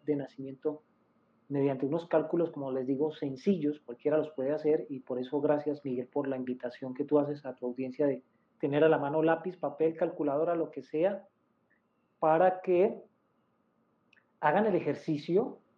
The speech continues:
con los ejemplos que vamos a mostrar, pero ustedes hagan su cálculo con su propia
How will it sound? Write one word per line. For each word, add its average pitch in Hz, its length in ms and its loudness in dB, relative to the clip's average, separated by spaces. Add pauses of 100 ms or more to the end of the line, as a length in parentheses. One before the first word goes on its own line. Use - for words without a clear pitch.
(160)
con 135 200 -4
los 123 120 -2
ejemplos 143 360 -4
que 143 100 0
vamos 147 180 -4
a 143 60 -6
mostrar, 131 340 -4
pero 135 240 0 (260)
ustedes 143 360 -2
hagan 156 240 2
su - 240 -8
cálculo 156 400 4
con 139 100 -4
su 127 160 -10
propia 147 400 -4